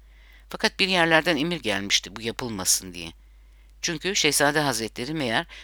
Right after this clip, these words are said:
duygularını yazacak kadar okur yazar değilmiş. Şehzade çekip gittikten sonra Edirne'de bizim de kanaatimiz bu aileden hayır kalmadığı merkezindeydi.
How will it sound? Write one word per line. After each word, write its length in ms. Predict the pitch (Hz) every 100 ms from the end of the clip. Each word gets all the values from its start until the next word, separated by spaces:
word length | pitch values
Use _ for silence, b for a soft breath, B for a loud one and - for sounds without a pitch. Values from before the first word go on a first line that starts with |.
| B
duygularını 460 | - 160 160 165 165
yazacak 400 | 151 143 131 147
kadar 240 | 117 131
okur 260 | 143 113 127
yazar 400 | 110 101 120 123
değilmiş. 560 | 107 95 87 76 - - - - b b b b b b
Şehzade 480 | - 175 185 180 185
çekip 320 | 180 - -
gittikten 460 | - - - 160
sonra 400 | 160 113 110 151 113
Edirne'de 560 | 143 160 151 110 139 - -
bizim 260 | 156 196
de 80 | 131
kanaatimiz 720 | - 117 113 113 - 165 196 - b -
bu 120 | 160
aileden 460 | 131 117 110 156 156
hayır 260 | 143 139
kalmadığı 520 | - 135 120 101 98
merkezindeydi. 880 | 98 101 98 110 98 98 95 90 92